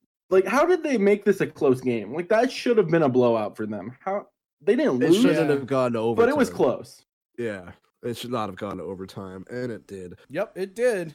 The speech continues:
Speaker 1: Yeah, Dan Bailey missed another kick, and I thought he was doing worse
Speaker 3: I
Speaker 1: in
Speaker 3: was
Speaker 1: Minnesota.
Speaker 3: literally about to bring that up, dude.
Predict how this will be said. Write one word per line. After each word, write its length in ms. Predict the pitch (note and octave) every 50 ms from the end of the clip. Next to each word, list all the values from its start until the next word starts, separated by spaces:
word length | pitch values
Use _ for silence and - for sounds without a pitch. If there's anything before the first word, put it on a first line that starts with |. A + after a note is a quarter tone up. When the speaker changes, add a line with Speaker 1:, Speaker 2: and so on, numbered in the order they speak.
| _ _ -
Speaker 1:
Yeah, 340 | C#3 C3+ B2+ A#2+ A2+ A2 G2 C#3+ D3 C#3
Dan 320 | - G3 G3+ A3 B3 A#3
Bailey 320 | F#3 F3+ E3+ F3 F3 E3
missed 200 | D3 C#3+ C#3 C3+ -
another 260 | C#3+ D3 D3 C#3+ C3
kick, 260 | C3 - D#3 D3 D3 E3
and 100 | E3 D#3
I 140 | F3 G3 A#3 B3
thought 520 | - - - - C#3 A#2+ C3 D3+ D3 D3
he 140 | D#3+ D#3+ C#3
was 180 | C3 B2+ A2+
doing 360 | A2 A2+ B2 B2 B2 A#2+ A#2 A2+
worse 360 | A2+ A#2 C3+ D3 C#3+ - -
Speaker 3:
I 80 | C#3+ E3
Speaker 1:
in 40 | -
Speaker 3:
was 140 | C3 C3 B2+
Speaker 1:
Minnesota. 280 | C3 C#3 D3 D3 D3 D3
Speaker 3:
literally 400 | D#3 D#3 D#3+ D#3+ D3+ D3+ D#3 D3+
about 240 | D3 D3+ D3 C#3 -
to 60 | C#3
bring 200 | B2 C#3+ C#3 C3+
that 180 | C3+ C3 C3 C3
up, 200 | A#2+ A2+ G#2+ -
dude. 280 | - A#2 A#2 A2+ A2+